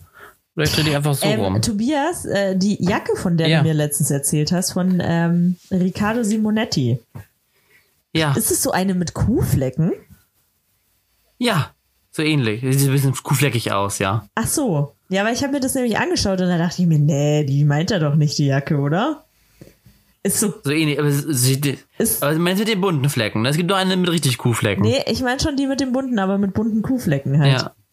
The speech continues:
Speaker 1: Na, sie, ach, das ist, ich hab eher jetzt die Assoziation Dalmatiner gehabt.
Speaker 2: Ah, hm.
Speaker 1: Weißt du, da merkt man einfach, einfach, dass du aus München kommst,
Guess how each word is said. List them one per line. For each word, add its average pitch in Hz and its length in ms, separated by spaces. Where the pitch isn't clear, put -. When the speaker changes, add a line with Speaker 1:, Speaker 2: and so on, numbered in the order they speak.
Speaker 1:
Na, 127 380
sie, 135 260
ach, 104 240
das 135 140
ist, 143 220
ich 143 220
hab 196 220
eher 175 220
jetzt 185 220
die 180 80
Assoziation 180 800
Dalmatiner 160 600
gehabt. 101 440
Speaker 2:
Ah, 80 1700
hm. 160 200
Speaker 1:
Weißt 143 220
du, 139 300
da 147 80
merkt 160 240
man 214 80
einfach, 190 220
einfach, 185 240
dass 175 220
du 170 140
aus 156 180
München 220 380
kommst, - 520